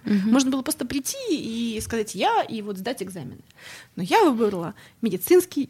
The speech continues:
Speaker 2: университет.
Speaker 1: Для
Speaker 2: Потому
Speaker 1: того, чтобы это было ещё тяжелее.
Speaker 2: Потому что это было самое сложное и
Speaker 1: Да.
Speaker 2: незнакомое образование, какое можно получить вообще из всех. Да? Вот
Speaker 1: Мгм.
Speaker 2: как бы дальше ты уже можешь точно быть зубодробительным.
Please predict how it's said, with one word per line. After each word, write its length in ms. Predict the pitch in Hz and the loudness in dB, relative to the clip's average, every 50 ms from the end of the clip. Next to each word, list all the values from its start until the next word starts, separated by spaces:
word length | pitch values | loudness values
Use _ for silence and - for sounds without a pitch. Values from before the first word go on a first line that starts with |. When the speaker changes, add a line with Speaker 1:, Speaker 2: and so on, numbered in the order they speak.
| _ | _
Speaker 2:
университет. 680 | - 247 247 233 208 214 214 - - 214 - - 214 185 - | 4 6 6 6 6 2 0 -4 -8 -6 -2 0 0 0 2
Speaker 1:
Для 160 | 185 185 220 | 2 2 2
Speaker 2:
Потому 200 | 220 214 240 247 | 4 6 6 6
Speaker 1:
того, 60 | 262 | 6
чтобы 200 | 247 - 277 247 254 | 4 2 0 -2 0
это 140 | 269 269 | 0 0
было 160 | 220 247 247 240 | 0 0 2 2
ещё 400 | 247 262 247 - - - 233 208 | 2 0 0 0 0 2 0 0
тяжелее. 300 | - - 156 151 160 156 | 0 -2 -6 -4 -2 0
Speaker 2:
Потому 200 | - 294 294 330 | 0 2 2 2
что 140 | - 349 | 2 2
это 120 | 349 - 311 | 2 2 4
было 220 | 240 254 285 285 | 4 6 6 6
самое 380 | 285 - 339 320 294 262 254 269 | 6 6 4 4 4 2 0 -2
сложное 400 | - 269 302 349 294 262 254 254 | 2 4 6 6 6 6 4 4
и 20 | |
Speaker 1:
Да. 60 | 247 | 6
Speaker 2:
незнакомое 680 | 226 285 262 294 320 359 349 - - 277 233 220 202 202 | 6 8 8 8 8 8 6 6 4 2 2 0 0 0
образование, 640 | 208 208 240 277 262 302 285 302 370 381 320 233 | 0 0 2 4 4 4 4 4 2 0 -2 -4
какое 280 | 202 - 247 - 311 294 | -6 -6 -4 -2 0 0
можно 280 | 262 254 330 320 294 254 | 0 0 0 0 -2 -4
получить 480 | - 262 277 311 330 - - 233 - | -2 0 0 0 0 0 -2 -4 -4
вообще 300 | 170 170 196 - - 202 | -4 -4 -2 -2 -4 -4
из 100 | 202 - | -4 -4
всех. 280 | - - - 175 151 - - | -4 -4 -4 -4 -4 -4 -2
Да? 180 | 208 254 320 277 | 0 2 2 4
Вот 140 | 196 185 165 | 4 4 4
Speaker 1:
Мгм. 120 | 226 277 | 4 4
Speaker 2:
как 180 | 294 208 220 202 | 2 2 -2 -4
бы 100 | 202 208 | -4 -2
дальше 300 | 202 262 320 320 - 254 | 0 0 0 0 -2 -6
ты 140 | - - 254 | -6 -6 -6
уже 180 | 254 220 247 | -4 -2 -2
можешь 300 | 240 247 254 240 240 - - | 0 0 0 -2 -2 -4 -4
точно 380 | - 240 240 - - 196 185 - - - - - - - - - - - _ - | -4 -6 -6 -4 -6 -6 -8 -10 -12 -14 -14 -14 -14 -14 -16 -18 -20 -20 _ -6
быть 260 | 214 214 208 233 202 | -2 0 2 2 2
зубодробительным. 840 | 202 233 208 214 214 233 247 262 226 220 - - 175 180 175 175 190 | 2 2 2 2 2 4 4 4 4 2 0 -2 -2 -2 -2 -2 -4